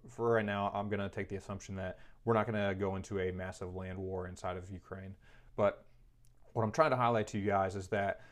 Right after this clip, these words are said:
Western economies are becoming more centralized and more interconnected. However, those relationships rely on the stability of the United States. Well,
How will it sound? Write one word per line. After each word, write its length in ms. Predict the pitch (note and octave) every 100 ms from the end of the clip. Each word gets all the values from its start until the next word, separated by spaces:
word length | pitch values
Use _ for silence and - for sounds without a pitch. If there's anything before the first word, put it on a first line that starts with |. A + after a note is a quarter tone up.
| - -
Western 280 | B2 B2+
economies 440 | A#2 A2+ A2 G#2+ G2+
are 80 | G2+
becoming 520 | G#2 G#2 G#2 G2 G2 -
more 520 | G#2+ G2+ A2 A2+ A2
centralized 800 | - A#2+ B2+ B2+ C3 C3 B2+ -
and 80 | G2
more 460 | F#2+ G2+ G#2 G#2 A2
interconnected. 640 | F#2+ - G2 F2 - F2+
However, 520 | - G2+ G#2 G#2 G2+ - - -
those 220 | A#2 A#2+
relationships 680 | A2+ A2+ B2 G#2 G#2+ F#2 -
rely 720 | F#2+ F#2+ G2 G#2 A2 G#2+ G2+ F#2
on 120 | F#2+
the 60 |
stability 560 | F#2+ - F2 G2 G2 F#2
of 200 | G2 F#2+
the 80 | G2
United 320 | F#2+ F#2+ F2+
States. 480 | - G2 F2+ - -
Well, 260 | G2 F#2+